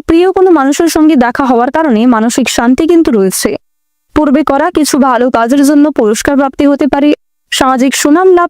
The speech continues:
করবেন এবং সরকারি সুযোগ সুবিধাও কিন্তু পেতে চলেছেন। আজকের দিনে আপনাদের সবচেয়ে শুভ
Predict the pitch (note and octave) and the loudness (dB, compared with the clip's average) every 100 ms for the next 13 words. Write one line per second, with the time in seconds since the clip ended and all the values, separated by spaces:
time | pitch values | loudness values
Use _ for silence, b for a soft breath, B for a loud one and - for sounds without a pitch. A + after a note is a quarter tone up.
0 | - E4+ E4 G4 B3+ A#3 B3 C#4 A#3 A#3+ | -2 0 2 2 0 0 0 -2 -4 -2
1 | B3 - A#3+ C#4 - C4 D4+ F4+ F4 F4 | 0 0 0 0 0 0 2 0 0 0
2 | F4+ G#3 G#3 - F#3+ - G#3 G#3 - _ | 0 -2 -2 -2 -2 -2 -6 -6 -8 _
3 | _ _ _ _ _ _ - D4+ D4+ G4 | _ _ _ _ _ _ -6 -4 -2 -2
4 | E4+ F4+ A#3 C#4+ - C4+ B3+ C4 C#4 - | 0 2 0 -2 -4 -4 -2 0 0 -2
5 | D4+ - E4 E4 D#4+ C#4 | -4 -2 0 0 0 0